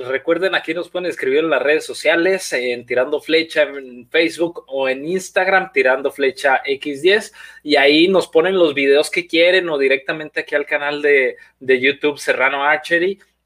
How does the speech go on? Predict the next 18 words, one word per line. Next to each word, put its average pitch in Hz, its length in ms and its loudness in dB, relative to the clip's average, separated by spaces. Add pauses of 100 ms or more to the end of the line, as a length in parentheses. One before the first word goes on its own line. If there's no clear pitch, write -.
(120)
Ahí 123 220 -2
nos 139 240 -8
escriben 147 280 0
en - 20 -4
los 127 160 -6
comentarios 120 560 -2
qué 139 160 0
video 143 320 2
quieren 143 340 -4
que 139 160 0
analicemos. 117 840 -4
La 117 200 -4
verdad 120 240 0
es 143 140 -4
que 160 260 0
estamos 143 340 -4
recopilando 135 600 -2
algunos, 143 640 -2